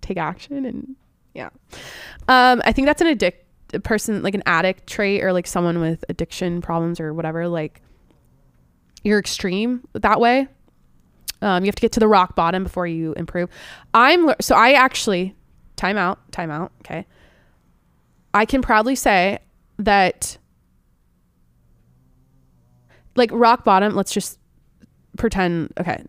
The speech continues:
or, like, go back to what I said about, like, "Oh, I drank a-, way more this year than I ever have in my life." Rock bottom would mean, like, "Oh, you fully become an alcoholic, you're on the verge of going to rehab, and then you make the change." Like, I'm not even there yet. I'm just noticing a pattern, and I'm like, "I don't wanna continue this. I'm gonna reel it back." Do you see what I'm saying?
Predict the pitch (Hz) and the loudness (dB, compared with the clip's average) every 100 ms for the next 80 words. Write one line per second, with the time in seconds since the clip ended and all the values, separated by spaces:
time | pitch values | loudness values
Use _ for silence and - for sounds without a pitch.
0 | - 180 175 170 170 165 165 - 170 165 | -8 -4 -4 -4 -4 -4 -4 -4 -4 -4
1 | 175 160 160 160 233 190 180 175 - - | -4 -4 -4 -4 -2 -2 -2 -6 -6 -6
2 | 175 180 185 185 180 175 175 165 160 165 | -2 0 0 0 -2 -4 -6 -4 -4 -4
3 | 170 165 165 160 160 170 165 233 - _ | -4 -6 -6 -6 -6 -6 -4 -6 -8 _
4 | _ - - - _ - 220 226 - 190 | _ -20 -20 -20 _ 2 4 4 2 2
5 | 220 214 196 190 175 - 214 208 208 - | 4 2 2 0 0 2 2 2 -2 0
6 | 214 233 220 220 202 180 180 175 180 196 | 2 2 0 -2 0 0 0 0 2 4
7 | 240 226 202 190 - _ - 214 233 226 | 2 0 2 0 -2 _ 0 4 4 4
8 | 220 214 196 190 180 180 196 - 196 180 | 4 2 2 0 -2 -4 -4 -2 0 0
9 | 185 180 170 160 160 147 196 214 233 269 | 0 0 -4 -6 -8 -6 -6 2 4 6
10 | 311 320 285 226 247 - 240 302 254 220 | 4 4 4 4 4 4 4 2 2 2
11 | 220 220 269 311 247 - 196 226 359 359 | 4 4 2 0 0 2 2 4 4 4
12 | 233 214 202 - 202 214 220 202 185 196 | 2 2 -2 0 2 4 4 2 -2 -4
13 | - 196 185 170 170 185 175 175 165 165 | -4 -2 0 -2 -2 -4 -4 -4 -4 -4
14 | - - _ _ 247 233 277 269 247 | -6 -10 _ _ -4 0 0 2 0